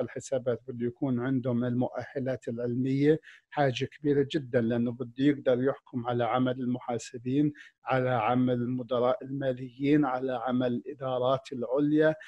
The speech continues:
على عمل شركات، بده يكون مثابة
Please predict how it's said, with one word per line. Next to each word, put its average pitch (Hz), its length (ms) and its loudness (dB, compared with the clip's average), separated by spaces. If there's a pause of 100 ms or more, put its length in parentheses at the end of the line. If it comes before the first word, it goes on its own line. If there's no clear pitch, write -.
(180)
على 147 220 6
عمل 135 440 4
شركات، 165 720 4
بده 131 160 -6
يكون 127 320 -2
مثابة 120 480 -2